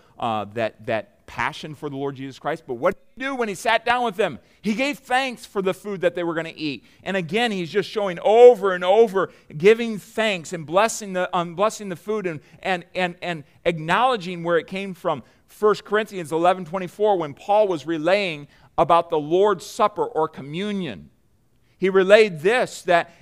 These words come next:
"And when he had given thanks, he brake it and said, 'Take, eat, this is my body, which is broken for you.'" That wasn't like a, a large meal, but still had that practice. He, he stopped and paused and gave thanks. So Jesus modeled gratefulness for the food that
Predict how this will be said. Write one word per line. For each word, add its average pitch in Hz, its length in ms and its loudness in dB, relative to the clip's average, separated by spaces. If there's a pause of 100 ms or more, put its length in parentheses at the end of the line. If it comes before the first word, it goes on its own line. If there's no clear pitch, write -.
"And 180 180 -2
when 214 140 -4
he 226 100 -2
had 185 160 0
given 202 300 0
thanks, 226 460 -4
he 185 100 -10
brake 208 400 0
it 190 120 0
and 175 120 -10
said, 190 220 -4
'Take, 202 260 -6
eat, 214 180 -10
this 208 160 -4
is 196 160 -12
my 190 160 0
body, 202 380 -2
which 180 220 -6
is 180 120 -12
broken 208 440 0
for 202 140 -10
you.'" 208 200 -4
That 196 300 2
wasn't 190 320 -6
like 175 180 0
a, 165 200 -4 (220)
a 180 140 0
large 175 380 2
meal, 220 200 2
but 165 180 0
still 254 440 2 (220)
had 202 300 0
that 208 180 2
practice. 226 460 0
He, 190 340 -8
he 202 140 -6
stopped 220 460 0
and 190 200 -6
paused 214 520 0
and 175 240 -8
gave 175 500 0
thanks. 226 360 -2
So 180 160 -8
Jesus 190 580 -8
modeled 175 460 -4
gratefulness 165 720 -4 (220)
for 208 180 -4
the 190 120 -2
food 170 420 -2
that 151 300 -4